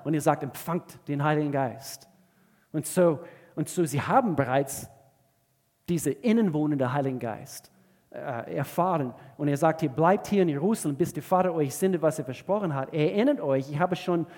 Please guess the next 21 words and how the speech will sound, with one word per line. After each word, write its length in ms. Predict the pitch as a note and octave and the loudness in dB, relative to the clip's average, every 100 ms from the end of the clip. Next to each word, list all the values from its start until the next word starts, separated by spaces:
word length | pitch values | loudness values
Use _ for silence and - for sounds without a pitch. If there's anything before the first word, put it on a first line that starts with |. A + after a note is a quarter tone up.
| - | -2
mit 100 | E3 | 0
euch 200 | E3 D3+ | 2 2
darüber 300 | D3+ D3 C#3 | 2 -2 -2
geredet, 760 | - B2+ A#2+ E3 C#4 D3+ B2 - | -4 -4 -2 0 2 0 -2 -4
ihr 160 | E3 D3 | -6 -2
braucht 300 | D3+ C#3+ - | 0 -2 -4
Kraft, 840 | F3+ A3+ B3+ F3+ F3+ - - - _ _ _ _ - _ _ - | 0 2 4 2 -2 -14 -20 -20 _ _ _ _ -20 _ _ 0
ihr 120 | E3+ | 2
braucht 540 | F#3 F#3+ F#3+ - - - - | 6 6 6 -4 -16 -20 -6
diesen 300 | F#3+ D#3+ D#3 | -2 0 -2
Dunamis." 880 | C3+ A#3+ B3+ F#3+ D3 D3 - - - - _ - _ _ _ _ _ _ _ _ _ _ _ _ _ | 4 6 6 4 4 2 -2 -10 -12 -20 _ -20 _ _ _ _ _ _ _ _ _ _ _ _ _
Johannes 560 | D#3 C#3 F#3+ C4+ B3 | -2 2 4 4 4
hat 140 | F#3+ F#3 | 2 2
mit 220 | E3 C#3 | 0 4
Wasser 360 | G3 B3+ - F#3+ | 4 4 -2 -2
getauft, 1300 | C#3 D3+ - - B3 C4 F3 D#3+ F#3 - - - - _ _ _ _ | 0 -4 -4 -2 2 4 4 2 0 -4 -16 -18 -20 _ _ _ _
diese 340 | G3 F3+ E3+ D#3+ - - _ _ _ _ C3+ | 0 2 2 2 -4 -20 _ _ _ _ -6
getränkt 840 | D3+ D3+ - B2+ A3 A3+ D#3+ - - - _ _ _ | -4 -4 -6 0 2 2 0 -6 -14 -14 _ _ _
in 220 | D#3+ D#3+ | 0 2
Gottes 380 | D#3+ F3+ F3 - | 4 4 2 -2
Kraft, 720 | - F#3+ F#3+ - - - - | -2 2 2 0 -8 -18 -20